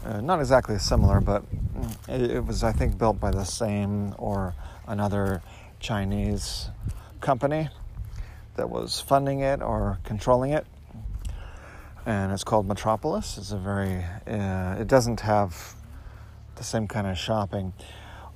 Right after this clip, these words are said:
Oceanwide Plaza is right across the street from Staples Center, so it's got the shopping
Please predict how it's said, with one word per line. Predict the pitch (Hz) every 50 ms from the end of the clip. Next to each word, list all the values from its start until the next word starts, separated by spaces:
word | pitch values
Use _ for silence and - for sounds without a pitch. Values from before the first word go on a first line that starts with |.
| - -
Oceanwide | 120 123 123 123 120 120 117 110 101
Plaza | - 113 117 117 117 113 98 104
is | 104 98 90 87
right | 110 110 107
across | 107 - - 110 104 101 95 - -
the | 104
street | - - - 110 101 101 101 - -
from | - - 113 107 104 104 101 98 92 85 - - - - - - - - - - - - - - - -
Staples | - - - 143 143 131 - 104 90
Center, | - - 107 92 92 90 90
so | - - 101 95
it's | 82 -
got | - 107 101 95 -
the | - 95 90 87 82 - - - - - - - - - - -
shopping | - - - - 123 104 98 - - 104 95 95 95 92 90 95